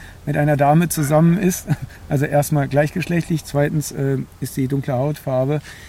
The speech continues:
und die ist der Kopf der A F D, soweit ich weiß. Ne, also rassistisch würde ich da nicht sagen, aber ja, sie haben einige Themen,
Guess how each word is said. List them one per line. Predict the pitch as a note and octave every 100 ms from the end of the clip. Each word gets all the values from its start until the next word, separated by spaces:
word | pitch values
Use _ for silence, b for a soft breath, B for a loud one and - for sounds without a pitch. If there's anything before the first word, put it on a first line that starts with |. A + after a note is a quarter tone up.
| B B -
und | C3
die | D3
ist | D3
der | C#3+
Kopf | - D#3 -
der | D3+ C#3 C#3
A | C#3+
F | C#3+
D, | - F3+ F#3+ -
soweit | C3+ C3+ C#3+
ich | C3+
weiß. | D3+ E3 E3+ - B B B
Ne, | D#3
also | D#3+ D3+ D#3+
rassistisch | D3 D#3+ G3 F#3+ F#3 D3+
würde | D3+ F3
ich | -
da | D#3
nicht | E3+ E3
sagen, | D#3 D3 E3+ E3+
aber | D3+
ja, | D#3 D#3+ F#3+ F#3
sie | D#3+
haben | E3 E3+
einige | D3+ F#3+ F3+ E3+
Themen, | F3 F#3 G3 A#3